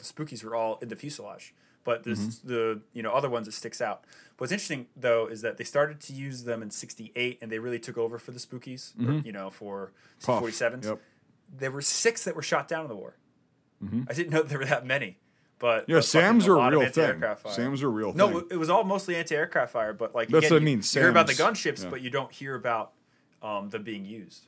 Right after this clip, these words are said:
Speaker 1: Or,
Speaker 2: Yeah.
Speaker 1: sorry, getting shot down. But
Speaker 2: Yeah.
Speaker 1: that's what it was. So, yeah, Spookies, as far as C forty-sevens are only light arm, or let's say lower than fifty cal, and then C one thirties were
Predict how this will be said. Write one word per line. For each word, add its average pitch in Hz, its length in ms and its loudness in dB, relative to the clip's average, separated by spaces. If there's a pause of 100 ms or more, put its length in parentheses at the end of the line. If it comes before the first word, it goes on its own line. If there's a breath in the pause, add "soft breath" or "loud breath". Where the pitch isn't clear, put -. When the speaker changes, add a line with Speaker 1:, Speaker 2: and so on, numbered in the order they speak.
(140)
Speaker 1:
Or, 127 120 -6
Speaker 2:
Yeah. 135 80 -2
Speaker 1:
sorry, 110 160 2
getting 101 220 -8
shot 98 260 -8
down. 104 300 -12
But 98 200 -12
Speaker 2:
Yeah. 98 160 -4
Speaker 1:
that's 156 180 4
what 156 80 -2
it 127 60 -2
was. 101 220 -4
So, 131 100 -8
yeah, 123 240 -2
Spookies, 180 720 -6
as 131 140 -14
far 123 160 -4
as 117 80 -6
C 143 80 -10
forty-sevens 123 580 -6
are - 100 -12
only 107 300 -8
light 110 320 -6 (180)
arm, 123 340 -6
or 110 120 -6 (100)
let's 113 140 -10
say 107 140 -6
lower 117 240 2
than 113 120 -8
fifty 127 260 -10
cal, 127 340 2
and 110 160 -12
then 101 180 -10 (500 soft breath)
C - 180 -6
one 110 120 -4
thirties 104 340 -4
were 95 260 -8